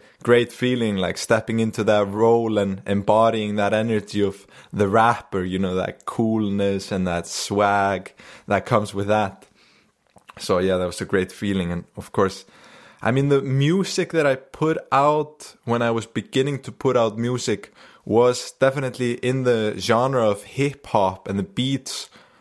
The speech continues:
are very much, you know, hip hop, trap, uh, based. But I was doing this sort of melodic rapping, you know, kinda singing slash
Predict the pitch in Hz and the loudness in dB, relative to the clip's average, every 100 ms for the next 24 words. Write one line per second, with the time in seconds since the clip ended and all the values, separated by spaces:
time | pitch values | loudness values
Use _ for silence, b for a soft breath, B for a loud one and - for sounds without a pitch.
0 | b b - 104 98 120 120 110 110 - | b b 2 2 4 4 2 2 0 -2
1 | - - - 107 104 95 92 - _ - | -12 -16 -4 -2 0 0 -2 -6 _ -4
2 | 123 107 - 113 110 107 - - - 113 | -4 -4 -2 2 2 0 -4 -16 0 2
3 | 107 104 104 - - - B B B - | 4 2 -2 -8 -20 -20 B B B -8
4 | - 95 95 95 92 92 - - 117 135 | -2 0 2 0 0 -4 -4 0 2 0
5 | 160 - - B B B 117 113 120 123 | -4 -12 -16 B B B 0 2 2 0
6 | - 151 147 135 123 - 131 117 113 - | 0 0 0 -2 -4 -2 0 0 -2 -6
7 | _ b - 110 113 113 120 127 117 - | _ b -2 0 2 4 6 4 0 -6
8 | - B B 98 110 113 110 - 107 98 | -20 B B 0 4 4 2 -4 -4 -2
9 | 95 92 101 104 95 - 120 117 107 101 | -2 -2 -2 -2 -2 -4 -2 -2 -4 -6
10 | - 110 107 107 - | -2 0 0 -2 -10